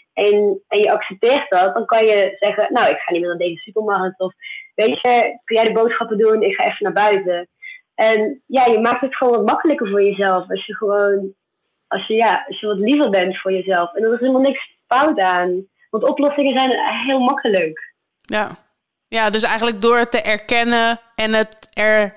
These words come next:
Speaker 2: te laten zijn, dan pas durf je naar een oplossing
Speaker 1: Ja.
Speaker 2: te kijken, ja.
Speaker 1: Ja, dat, dat tegen vechten is echt, eh, echt zinloos. Dat is zo, ja, dat is gewoon n-, niet nodig.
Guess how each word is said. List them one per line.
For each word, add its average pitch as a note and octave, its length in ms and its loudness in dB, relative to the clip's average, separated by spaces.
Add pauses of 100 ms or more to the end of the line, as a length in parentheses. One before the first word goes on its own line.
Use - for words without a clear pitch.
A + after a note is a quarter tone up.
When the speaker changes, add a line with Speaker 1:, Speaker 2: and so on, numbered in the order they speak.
Speaker 2:
te A3+ 140 2
laten A3 360 2
zijn, A#3+ 640 0 (240)
dan G#3+ 340 0
pas G#3 280 -2
durf A3 300 0
je A#3+ 100 -4
naar A3+ 180 0
een A#3 80 0
oplossing A#3 420 0
Speaker 1:
Ja. F3+ 60 -4
Speaker 2:
te F#3 100 -8
kijken, E3+ 480 -2
ja. F#3 300 -2 (720)
Speaker 1:
Ja, G3+ 480 2
dat, G3+ 200 -4
dat G#3+ 120 -4
tegen A#3+ 280 -2
vechten A#3 400 0
is A3 120 -4
echt, - 340 -4
eh, G#3+ 80 -2 (240)
echt - 220 -6 (120)
zinloos. F3 640 0
Dat G3 140 -6
is F#3+ 160 -18
zo, G#3+ 220 0 (100)
ja, F#3 440 0
dat F#3+ 160 -12
is - 180 -12
gewoon G#3 300 2 (1120)
n-, G3+ 260 -8
niet A3+ 240 -4
nodig. G#3+ 760 0